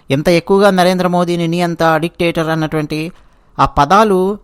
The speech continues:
బాగా ప్రపంచ దేశాలలో ఉండే వాళ్ళల్లో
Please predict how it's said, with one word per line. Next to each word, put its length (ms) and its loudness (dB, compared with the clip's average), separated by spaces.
బాగా 720 2
ప్రపంచ 500 0
దేశాలలో 680 2
ఉండే 240 2
వాళ్ళల్లో 640 2